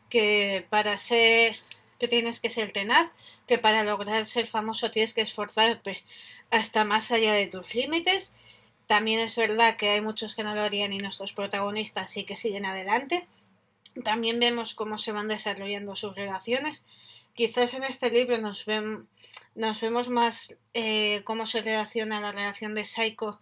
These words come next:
y Miho, que hasta ahora no se veían, y aquí en este libro se ven durante un rato y vemos cómo van avanzando y cómo ellos se van conociendo mejor.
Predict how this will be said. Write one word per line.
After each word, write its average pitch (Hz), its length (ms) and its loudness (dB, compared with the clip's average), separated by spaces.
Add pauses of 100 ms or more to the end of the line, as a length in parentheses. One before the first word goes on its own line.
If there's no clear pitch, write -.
(640)
y 226 400 6
Miho, 294 480 0 (960)
que 233 60 2
hasta 220 220 0
ahora 220 180 2
no 202 140 -4
se 202 180 -4
veían, 254 420 0
y 233 40 6
aquí 214 200 -2
en 214 80 -4
este 208 240 -4
libro 202 380 -6 (260)
se - 240 -2
ven 214 180 0
durante 208 360 -2
un 185 160 -12
rato 269 260 2
y 302 60 -2
vemos 214 300 -2
cómo 214 280 -4
van 202 160 -2
avanzando 214 640 0
y 202 80 -2
cómo 196 340 -8 (300)
ellos 208 280 0
se 214 100 -4
van 208 160 0
conociendo 208 480 -6
mejor. 262 480 0